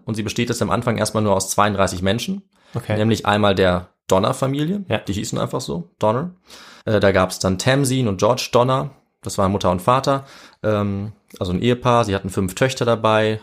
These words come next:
Speaker 1: noch einen Bruder, dessen Familie, noch eine weitere befreundete Familie, die Familie Reed
Speaker 2: Mhm.
Speaker 1: und deren Oberhaupt James Reed,
Speaker 2: Ja.
Speaker 1: der später auch noch wichtig wird, das sage ich schon mal. Ähm, und sie hatten auch jeweils noch mal fünf Leute angeheuert, um jeder Familie zu helfen.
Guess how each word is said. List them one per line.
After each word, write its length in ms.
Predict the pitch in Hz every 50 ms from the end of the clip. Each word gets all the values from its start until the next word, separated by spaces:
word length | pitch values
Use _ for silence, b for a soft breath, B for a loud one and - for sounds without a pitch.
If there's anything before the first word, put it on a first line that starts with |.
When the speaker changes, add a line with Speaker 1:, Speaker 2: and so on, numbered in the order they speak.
| - _
Speaker 1:
noch 160 | - 101 -
einen 100 | 101 92
Bruder, 600 | 95 90 113 127 131 127 127 123 120 120 123 120 b b b b b b b _ -
dessen 260 | 107 104 - 120 -
Familie, 760 | - 110 104 104 104 104 107 104 104 107 104 104 104 104 98
noch 140 | 98 98 95
eine 100 | 98 90
weitere 280 | 98 101 98 - 95 90
befreundete 480 | 92 95 - - 107 120 127 123 127
Familie, 540 | 120 - 113 110 113 110 110 107 107 107 101
die 180 | 87 92 92 87
Familie 380 | - 95 92 92 92 92 92
Reed 500 | 92 92 95 113 143 170 175 - - - _ _ _
Speaker 2:
Mhm. 220 | 120 110 - - -
Speaker 1:
und 100 | 98 95
deren 180 | 98 92 95
Oberhaupt 500 | 95 110 104 107 98 95 95 95 - -
James 320 | - 104 120 135 139 - -
Reed, 300 | 113 131 143 160 - - - _ _ _ _ -
Speaker 2:
Ja. 120 | 120 120
Speaker 1:
der 80 | 113 104
später 280 | - - 120 117 113 113
auch 40 |
noch 140 | 104 98 -
wichtig 360 | 120 123 - - 170 - -
wird, 100 | 202 175
das 100 | - -
sage 180 | - - 113 120
ich 60 | 120
schon 140 | - 123 127
mal. 160 | 127 143 165 - B B B B B B B B B B B B B
Ähm, 340 | - 117 117 120 123 127 117
und 200 | - 117 120 120
sie 100 | 120 113
hatten 160 | 117 120 - 120
auch 80 | 98
jeweils 400 | 95 107 135 143 151 143 - -
noch 140 | 127 123 117
mal 160 | 120 113 107
fünf 480 | 107 - - - 139 135 135 131 - -
Leute 280 | 107 104 110 - 107
angeheuert, 460 | 104 107 107 104 95 104 104 101 98 -
um 240 | - 104 98 95 104 104
jeder 220 | 101 98 95 95
Familie 320 | - 101 95 98 95 98 92
zu 120 | - 98
helfen. 340 | 90 87 90 90 - 85 87